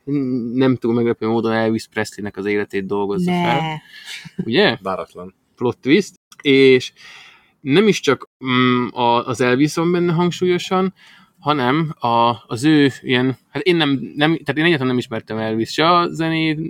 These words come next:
Speaker 1: egy-két ismertebb számát leszámítva se az élettörténetét, de mint kiderült, hogy van egy ilyen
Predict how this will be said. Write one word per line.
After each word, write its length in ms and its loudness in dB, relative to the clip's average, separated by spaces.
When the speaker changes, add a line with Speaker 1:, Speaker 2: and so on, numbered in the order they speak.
Speaker 1:
egy-két 440 0
ismertebb 480 -8
számát 240 -4
leszámítva 340 -6
se 140 -6
az 100 0
élettörténetét, 1000 -2
de 140 0
mint 160 2
kiderült, 400 0
hogy 100 -2
van 120 0
egy 140 -2
ilyen 320 0